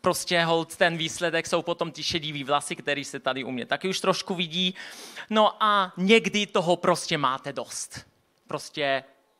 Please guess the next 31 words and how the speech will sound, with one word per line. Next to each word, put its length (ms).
je 160
to 380
možná 720
moc 520
a 80
chcete 340
to 100
skončit. 640
No 200
a 180
otázka 560
pro 220
nás 560
je, 280
stojí 540
to 360
opravdu 440
za 180
to? 240
Stojí 360
to 200
za 300
to, 260
anebo 280
to 120
máme 280
skončit? 560
Stojí 340
to 140
za 220
to 240